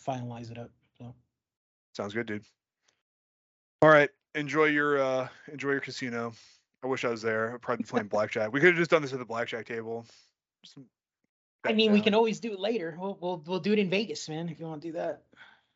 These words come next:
Speaker 2: You want, dude, you wanna play some blackjack in Vegas? Okay, we'll talk about this offline. Yeah, yeah, yeah. I think I could definitely do, like, I could definitely just not get a hotel room, and then we could just, uh, play blackjack. Do they still do twenty-four tables, like, all-night tables?
Speaker 1: Yeah, of course.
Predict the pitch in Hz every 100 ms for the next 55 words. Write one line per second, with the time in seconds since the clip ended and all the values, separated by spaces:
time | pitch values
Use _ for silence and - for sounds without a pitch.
0 | - 139 175 165 - 135 127 156 165 151
1 | 151 143 151 156 160 147 156 - 143 143
2 | 127 156 214 175 160 139 147 120 127 131
3 | 131 120 107 101 - 135 170 151 - _
4 | _ _ _ _ _ _ _ _ - 151
5 | 156 156 156 143 139 135 139 143 160 180
6 | 165 165 214 175 135 123 131 156 135 135
7 | 127 123 139 160 170 - 123 127 131 135
8 | 120 127 - 123 113 110 107 107 _ _
9 | _ _ - 120 113 110 120 113 123 135
10 | 156 - 180 185 - 170 160 170 156 143
11 | 165 170 131 113 _ 127 123 123 123 131
12 | 143 151 - _ _ _ _ _ _ _
13 | - 190 151 - 254 131 -